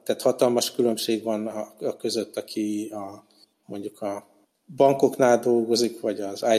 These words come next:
I T-ben versus a seven eleven shopban eladó, vagy valami. Tehát, é-, és van egy, egyfajta ilyen nem kimondott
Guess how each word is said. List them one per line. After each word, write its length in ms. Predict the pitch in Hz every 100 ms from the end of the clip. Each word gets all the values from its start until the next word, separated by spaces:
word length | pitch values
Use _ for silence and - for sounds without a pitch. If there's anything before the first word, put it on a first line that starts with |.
| -
I 180 | 120 113
T-ben 500 | 110 107 107 104 - _ _ _
versus 520 | 113 107 101 110 -
a 280 | 113 104 101 - _ _ _
seven 380 | - - 110 113
eleven 500 | 110 107 110 104 101 - _ _ _
shopban 580 | - - 123 107 113 107
eladó, 520 | 110 110 107 117 110
vagy 200 | 107 104
valami. 360 | 104 104 107 110
Tehát, 300 | - 110 - - - - - _ _ _ _ -
é-, 260 | 131 117
és 240 | 131 120 -
van 180 | 127 123
egy, 200 | 120 - -
egyfajta 680 | 131 - - 113 107 120
ilyen 460 | 107 107 107 113 - - _ _
nem 240 | 120 113 113
kimondott 840 | 127 117 107 110 110 - -